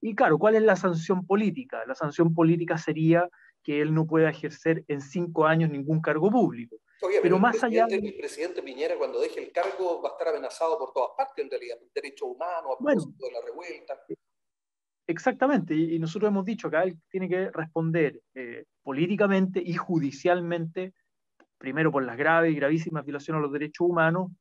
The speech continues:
Speaker 1: a nivel nacional e internacional, y ahora este nuevo antecedente que estaría vinculado a conflictos de interés. Entonces, es una señal política de, de que acá no puede haber impunidad. Eh, mire, eh, tenemos a expresidentes como Sarkozy en Francia que,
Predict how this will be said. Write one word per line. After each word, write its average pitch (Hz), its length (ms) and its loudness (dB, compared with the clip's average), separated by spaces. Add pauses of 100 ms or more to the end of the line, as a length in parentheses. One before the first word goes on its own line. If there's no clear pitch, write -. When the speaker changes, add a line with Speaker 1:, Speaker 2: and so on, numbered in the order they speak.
Speaker 1:
a 135 80 -8
nivel 139 260 -4
nacional 160 560 0
e 143 100 -6
internacional, 175 640 -4
y 156 120 2
ahora 185 320 4
este 170 280 -4
nuevo 175 440 2
antecedente 160 720 -4
que 151 260 -6
estaría 143 400 -2
vinculado 143 400 2
a 143 60 4
conflictos 135 560 -8
de 135 80 -4
interés. 165 340 2
Entonces, 165 360 -2 (200)
es 220 80 4
una 226 220 4
señal 196 400 4
política 160 580 2
de, 135 260 -2
de 131 140 -8
que 139 80 0
acá 160 140 0
no 170 120 0
puede 165 200 2
haber 170 340 2
impunidad. 143 720 -4 (500)
Eh, 135 300 -6
mire, 160 520 0
eh, 165 100 -12
tenemos 165 340 2
a 147 180 4 (120)
expresidentes 160 800 0
como 139 260 -4
Sarkozy 143 540 0
en 165 100 2
Francia 165 460 -2
que, 156 340 -6